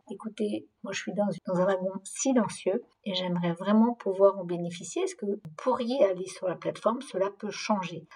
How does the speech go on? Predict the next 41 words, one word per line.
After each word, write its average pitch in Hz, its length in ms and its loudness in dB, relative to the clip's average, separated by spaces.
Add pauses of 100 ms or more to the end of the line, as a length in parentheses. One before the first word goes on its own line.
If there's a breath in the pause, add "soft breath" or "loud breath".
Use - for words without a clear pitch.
(120)
Donc 247 320 8 (100)
non 226 400 2 (100)
au 196 120 -6 (180)
tu 339 160 -4
qui 254 260 -10
tue. - 220 -20
Et 170 60 -10
le - 80 -14
troisième 202 500 -2
ingrédient 170 540 0
là, 175 280 -2
ça - 220 -4
va 160 160 4
être 202 300 6
de 156 120 -4 (140)
préparer 180 1040 0
le 175 100 -2
message. - 560 -10
Oui, 165 160 -2 (180)
même 220 280 10
si - 280 -18
vous 170 220 -8
êtes 156 240 -2 (220 loud breath)
fort 269 340 10
en 233 140 -2
élocution, 190 640 -8 (340)
même 226 380 0
si 214 320 -4
vous 175 240 -6
savez 262 420 4
ce - 80 -12
que - 100 -6
vous 208 220 -6
avez 185 240 6
à 175 80 2
dire, 170 340 -4 (200)
le 226 100 -2
fait - 220 2
de 285 80 6
l'écrire 240 480 4
va 196 100 -2